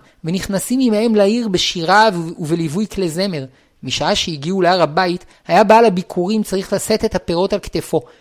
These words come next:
וכשהיו נכנסים לעזרה, היו הלוויים מתחילים לשיר ולנגן, עד שהיו מוסרים את הביקורים לכהנים. מהתורה יש להביא ביקורים רק מעבר לירדן המערבי, שהוא ארץ זבת חלב ודבש, ומדברי חכמים מביאים גם מעבר הירדן המזרחי וסוריה.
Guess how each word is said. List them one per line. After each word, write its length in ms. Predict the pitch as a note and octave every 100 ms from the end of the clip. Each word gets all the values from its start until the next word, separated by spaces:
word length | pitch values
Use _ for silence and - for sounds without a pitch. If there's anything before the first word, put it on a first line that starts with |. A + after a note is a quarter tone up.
| _ -
וכשהיו 340 | C3+ - D3
נכנסים 440 | G3+ - D3+ - G3+
לעזרה, 460 | G3 G3 G#3+ A#3+ A#3 - _ -
היו 180 | G3 B3
הלוויים 320 | G#3+ A3 A#3+
מתחילים 360 | G3+ - A3
לשיר 360 | A#3 G3+ B3 A#3
ולנגן, 460 | G3 G3 F3+ G#3+ F3 - _
עד 180 | E3 F3
שהיו 300 | - G3+ G#3
מוסרים 460 | G3+ G3 - A#3+ G3
את 100 | F3+
הביקורים 540 | D#3+ F#3+ - A3 A3
לכהנים. 500 | D3+ - D#3+ E3+ E3+ - _ _ _ _ C#3
מהתורה 560 | C#3+ C#3+ F3 G#3+ G#3
יש 260 | G#3 G3 A3+
להביא 240 | G3 G#3
ביקורים 480 | G3+ - - G3+ F#3
רק 200 | F#3 -
מעבר 240 | F#3 F#3
לירדן 380 | F3 D#3 D3 D#3+
המערבי, 500 | E3 D3 C#3 C3 C#3 B2+ _ -
שהוא 240 | - G#3+
ארץ 300 | A3 A3 A3
זבת 260 | F3 E3 F3+
חלב 280 | - D#3 D3+
ודבש, 400 | C#3 C3 B2 - _ _ -
ומדברי 400 | C3 B2 C3+ F3+
חכמים 520 | F#3 - G#3 B3 A3 - _ -
מביאים 320 | D#3+ F3 G#3+
גם 160 | A3 A3
מעבר 200 | G#3+ A3
הירדן 400 | G#3+ G#3 G3+ G#3+
המזרחי 500 | G#3 F#3+ G3+ - A#3
וסוריה. 440 | F3 - A3+ F3+